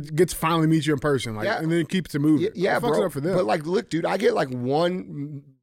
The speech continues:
Speaker 2: millionth of a percent of what somebody like he, he gets.
Speaker 1: Yeah,
Speaker 2: And
Speaker 1: yeah.
Speaker 2: it's just like, dude, I get it. Like, I, I'm surprised this dude hasn't, like, choked people. You know what I mean?
Speaker 1: Yeah.
Speaker 2: Like, imagine walking down the street, bro, and someone walks up to you and just shoves a camera in your fucking face and says, "Is your wife a fucking slave?"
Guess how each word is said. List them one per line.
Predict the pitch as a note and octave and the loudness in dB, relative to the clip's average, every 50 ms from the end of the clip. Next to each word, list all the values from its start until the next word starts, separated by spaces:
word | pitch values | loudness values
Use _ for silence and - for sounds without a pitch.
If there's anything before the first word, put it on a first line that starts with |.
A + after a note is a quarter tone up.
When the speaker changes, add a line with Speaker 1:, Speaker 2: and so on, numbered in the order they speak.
| _ _ | _ _
Speaker 2:
millionth | - C#3 C3+ C#3+ D#3+ F3 F#3 F#3+ F3+ E3+ - | -8 -6 0 2 2 4 4 2 2 0 -2
of | D#3+ C#3 | -4 -6
a | C#3+ | -6
percent | B2 A#2 C3+ B2+ - - D3+ D#3+ E3+ C3 | -6 -6 -6 -6 -4 -4 -4 -4 -4 -6
of | A#2+ A2 | -10 -10
what | A#2+ C3 | -10 -10
somebody | - - D3 C3+ C3+ C3+ C3 | -8 -6 -6 -6 -6 -4 -6
like | B2 A#2 G#2+ | -6 -6 -8
he, | - D#3+ G3+ G#3 - | -8 -8 -8 -8 -8
he | - B2+ C#3 | -8 -10 -10
gets. | - - B2 B2+ A#2 A2+ | -8 -6 -4 -2 -2 -2
Speaker 1:
Yeah, | A2 G#2+ G#2 G2+ F#2 - - - _ - | -2 -4 -6 -8 -10 -12 -16 -20 _ -18
Speaker 2:
And | - F2 F#2 | -14 -8 -4
Speaker 1:
yeah. | C#3 | -2
Speaker 2:
it's | D3+ D#3 - - | -2 0 0 -2
just | F#3 F3 - | 0 0 0
like, | F3+ E3+ D#3 B2 A2 | 0 -2 -2 -4 -2
dude, | C3+ E3 - D#3+ | -2 -2 -2 -2
I | D3+ F3 | -4 -6
get | D3+ A#2 C3+ E3+ - | -6 -4 -4 -2 -2
it. | - - _ _ _ - | -4 -6 _ _ _ -12
Like, | D#3 D3 C3+ A#2+ - | -6 -6 -6 -6 -4
I, | - D3 D#3+ D#3+ - _ _ _ _ _ _ - | -4 -2 -2 -2 -4 _ _ _ _ _ _ -6
I'm | - C#3+ F#3+ A#3 | -4 -2 -2 -2
surprised | F#3+ - B3 G3+ - - F3+ F3 E3 D3 B2+ | -2 -4 -4 -4 -4 -2 0 0 0 0 0
this | C#3+ C#3 - | -2 -4 -2
dude | - D#3 E3+ D#3+ | 0 0 0 2
hasn't, | D#3 D#3+ D3 B2+ D3+ D3 | 0 -2 -2 -4 -6 -8
like, | C#3 B2 A2 - | -8 -10 -10 -8
choked | - - - F3 A3+ - - - | -4 2 4 4 4 4 0 -8
people. | - C3 A2+ - - E2+ D2+ _ _ _ _ _ _ _ _ _ _ _ | -6 -6 -6 -6 -10 -18 -20 _ _ _ _ _ _ _ _ _ _ _
You | - B2 | -6 -2
know | C#3+ D#3+ | -2 0
what | F3 D#3 | 0 0
I | |
mean? | C#3+ C#3 D3 F3+ G#3 G#3+ G3 - | 0 0 0 -2 -2 -4 -6 -8
Speaker 1:
Yeah. | A#2 A2+ A#2 A#2 A2+ G2 - _ _ - | -8 -6 -4 -4 -6 -6 -8 _ _ -8
Speaker 2:
Like, | - E3 | -4 -4
imagine | A3 A3 A3 G#3+ A3+ A3+ G3+ A3+ G#3 | -2 0 0 2 2 2 0 0 0
walking | F#3+ F#3 F3+ E3 - E3+ | 0 0 0 0 -2 -4
down | E3+ F3 E3 D#3 | -4 -2 -2 -2
the | C#3+ | -4
street, | B2+ - - C#3+ C3+ B2 - | -4 -4 -6 -6 -6 -8 -8
bro, | - A2 A2 A2+ A2+ | -12 -12 -10 -10 -10
and | A2+ A2 | -8 -6
someone | - C#3+ C#3 C3 B2+ B2+ | -6 -6 -4 -4 -6 -4
walks | C3 C3 C3 - - | -4 -6 -6 -4 -6
up | B2 A#2+ - | -6 -6 -6
to | A#2 | -8
you | A#2 A2 A2 | -8 -8 -6
and | A2 G2+ | -8 -8
just | A2 G#2+ - - _ | -8 -8 -10 -10 _
shoves | - - - - - E3 D#3 C#3+ B2 | -12 -8 -6 -2 0 0 0 0 -2
a | A#2+ | -6
camera | - - C#3+ C3+ C3 B2+ B2 | -10 -8 -6 -6 -4 -4 -6
in | A#2 | -6
your | A2+ G#2 | -8 -8
fucking | _ - C3 A#2+ - G#2+ G2+ | _ -8 -10 -8 -8 -12 -12
face | - A2+ A#2+ A#2 A2 - | -10 -10 -10 -8 -10 -10
and | A#2 G#2+ | -10 -12
says, | A2 A2 | -12 -12
"Is | A2+ C3 | -10 -10
your | F3 F3+ | -8 -6
wife | D3+ - F#3 - - | -4 -4 -4 -4 -6
a | G#2 | -10
fucking | - C#3+ C#3+ - A#2 | -10 -10 -10 -8 -10
slave?" | A2 - C3+ C#3+ F#3 B3 C4 - | -10 -4 -2 0 0 0 -2 -4